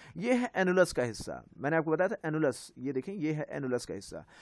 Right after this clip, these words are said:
तो वो posterior superior पार्ट की जो, अ, जो एनुलस के हिस्से की जो epithelial सेल्स हैं वो लगातार प्रोलिफरेट कर रही हैं और इस प्रयास में एक केराटिनाइज्ड स्क्वैमस epithelium का एक मास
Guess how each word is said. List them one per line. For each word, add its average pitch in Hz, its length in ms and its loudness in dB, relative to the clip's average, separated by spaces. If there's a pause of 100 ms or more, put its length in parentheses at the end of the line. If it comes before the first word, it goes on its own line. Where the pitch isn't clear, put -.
(220)
तो 180 60 2
वो 214 180 2
posterior 226 680 4
superior 180 440 4 (440)
पार्ट 143 300 6
की 165 140 0
जो, 147 400 2 (360)
अ, 113 380 -6
जो 120 280 -2
एनुलस 165 500 0 (320)
के 170 120 6
हिस्से 156 360 0
की 190 120 -6
जो 175 140 2
epithelial 147 520 2
सेल्स 202 340 0
हैं 202 100 -2
वो 185 100 -2
लगातार 135 340 2
प्रोलिफरेट 131 640 0
कर 190 200 2
रही 190 320 -4
हैं 208 240 -6 (100)
और 147 480 2
इस 175 100 0
प्रयास 123 420 0
में 208 100 -6
एक 226 120 -8
केराटिनाइज्ड 135 600 -2 (360)
स्क्वैमस 135 500 -2
epithelium 123 440 -6
का 147 60 0
एक 170 160 -2
मास 120 640 -2